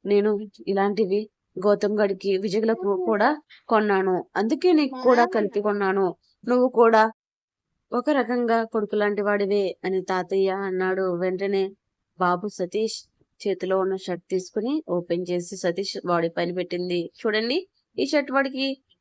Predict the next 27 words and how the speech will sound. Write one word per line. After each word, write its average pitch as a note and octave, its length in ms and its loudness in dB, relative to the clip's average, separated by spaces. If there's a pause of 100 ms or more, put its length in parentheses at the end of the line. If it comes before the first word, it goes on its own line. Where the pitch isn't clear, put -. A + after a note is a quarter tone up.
(120)
ఎంత G#3+ 260 -2
బాగుందో. A3+ 480 2 (360)
ఏరా, F#3+ 280 2 (200)
కావాలంటే G3 540 0
నువ్వే G#3 240 -4
చూసుకో, A#3+ 380 -4 (480)
అందమైన G3 560 0
షర్ట్ - 320 -4
వద్దు G3+ 260 -2
అంటావా?" G#3 500 0 (500)
అని G3 180 -4
తల F#3 220 0
మీద F#3 220 0
ఒకటి G3 280 -2
ఇచ్చింది. G3 480 -2 (1300)
"ఏమో G3 440 2
అన్నట్టు A3 340 0
షర్ట్ G3 280 -4
ఒకటే G3 320 -2 (420)
ఇచ్చానేంటి? A3 680 -2 (1600)
నువ్వు C4 220 -2
వెళ్ళి B3+ 320 6 (340)
ఈ A#3 120 -2 (220)
లోపల B3+ 360 4
బీరువాలో A3 480 2
వాచ్ G3 320 0
ఉంది G#3+ 240 0